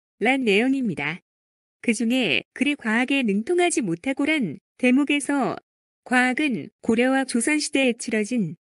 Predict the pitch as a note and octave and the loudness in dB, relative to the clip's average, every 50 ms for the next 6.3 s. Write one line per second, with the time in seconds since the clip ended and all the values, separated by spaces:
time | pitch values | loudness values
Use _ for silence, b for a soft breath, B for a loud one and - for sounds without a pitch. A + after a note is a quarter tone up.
0 | _ _ _ _ _ _ - A#3+ A#3 A#3 C4+ D4 D4+ D4+ - E4 D4+ D4 D4+ D4 | _ _ _ _ _ _ -4 -4 -2 0 0 -2 -2 0 0 0 0 2 0 0
1 | C4+ B3+ A#3 G#3+ B3 A#3+ G#3 E3 E3 G3 G#3+ A3+ A#3 A#3+ B3 - _ _ _ _ | 0 -2 -2 -2 -2 0 0 0 0 -2 -2 -2 -2 -4 -6 -10 _ _ _ _
2 | _ _ _ - - A3+ A3+ A#3 C4+ D#4 D#4 D#4 D#4 D4+ D4 C#4 - - A#3 G#3+ | _ _ _ -2 2 4 4 4 4 2 2 2 2 2 0 -2 0 0 0 2
3 | B3 C4 C4 C4 B3+ - A#3+ A3+ A#3 A#3 A#3 A3 - B3+ B3+ B3+ B3 - B3 A3 | 2 0 -2 -2 -4 -4 -2 0 0 0 0 0 -2 -2 -2 -2 -2 -4 -6 -6
4 | - - C#4+ C4 C4+ B3+ C4+ C#4+ C#4+ C#4+ - - F3+ F#3 G3 G#3+ B3 C4+ C#4 - | -4 -4 -2 -2 0 0 0 0 0 -2 -4 -4 -2 0 2 2 2 2 0 -2
5 | - C4 B3 C4 C4+ C#4 - - F3 F#3+ G#3 - - B3+ E3+ D#3+ - - C4+ A#3+ | -2 0 0 0 0 0 -2 -4 -4 -4 -2 -2 0 0 0 -2 -4 -4 -4 -4
6 | G3+ - A#2+ A#2 - | -4 -4 -6 -8 -8